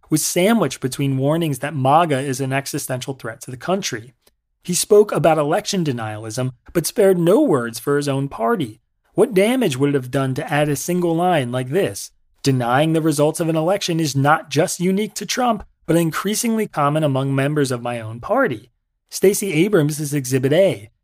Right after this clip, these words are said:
Hillary Clinton still claims Trump was an illegitimate president.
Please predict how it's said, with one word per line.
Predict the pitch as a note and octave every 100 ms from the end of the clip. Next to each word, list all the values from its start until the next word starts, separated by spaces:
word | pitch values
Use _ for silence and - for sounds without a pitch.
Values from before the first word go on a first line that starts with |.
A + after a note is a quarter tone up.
| -
Hillary | E3+ F#3+ D#3
Clinton | D3 C4+ B3+ E3+
still | - D#3+
claims | D#3+ D#3 C#3 -
Trump | - F3+ E3+
was | D3 C3+
an | D#3
illegitimate | D#3+ D3 B2+ A#2+ A#2+ C3+
president. | - F#3+ G3+ C3 G#2+